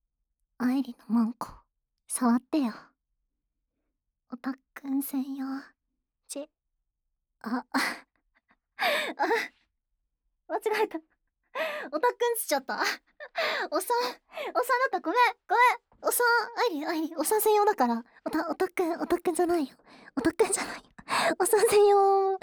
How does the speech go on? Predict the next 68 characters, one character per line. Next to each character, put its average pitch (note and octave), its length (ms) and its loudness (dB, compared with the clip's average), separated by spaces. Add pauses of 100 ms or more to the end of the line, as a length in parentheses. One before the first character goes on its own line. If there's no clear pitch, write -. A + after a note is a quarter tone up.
(280)
マ G4+ 140 4
ン G4 60 0
コ A#3+ 240 2
だ A#3+ 180 -2
か B3 140 -2
ら、 B3 260 2 (140)
あ C#4 60 -2
の、 C4 180 4 (500)
お - 60 0
さ、 F#4+ 360 -2 (120)
お E4 40 -2
さ F4+ 140 -2
専 F4 200 -6
用。 D4+ 180 -6
オ B3+ 80 -2
タ、 G#3+ 80 2 (220)
え、 G4+ 100 0
ち - 120 -2
ょ、 - 120 -6
え、 D#4+ 180 -2
お、 A#3 80 -8
待 A#3 160 -8
っ - 40 -20
て。 G3+ 120 -18 (400)
待 A#3 60 -20
っ - 20 -20
て。 - 240 -20 (400)
台 F4+ 180 -2
本 F#4+ 220 -4
は D4+ 200 -4
お A#3+ 100 -6
さ、 - 100 -10 (180)
そ - 140 -8
う、 - 20 -8 (140)
だ G3+ 80 -10
か - 180 -12
ら、 - 200 -12
お - 80 -2
さ - 160 2 (100)
専 A4+ 140 4
用。 G#4 80 4
オ - 20 -18
タ - 560 -6
く - 0 -
ん D4 60 -2
じ B4 500 2
ゃ A#4+ 60 6
な C5 140 6
い A#4+ 40 4
よ。 G#4+ 80 4
違 A4+ 300 4
う - 60 6
よ。 G#4 60 -4 (100)
別 A4+ 220 4
の、 A4+ 280 6 (100)
別 A4 220 4
の A4+ 140 6
男 A4+ 280 2
出 A4 160 6
し A4+ 60 -4
た A4 80 6
わ G#4+ 80 4
け G4 120 4
じ - 80 4
ゃ F#4 60 6
な F#4 160 6
い。 - 0 -
<laughs> F#4+ 80 4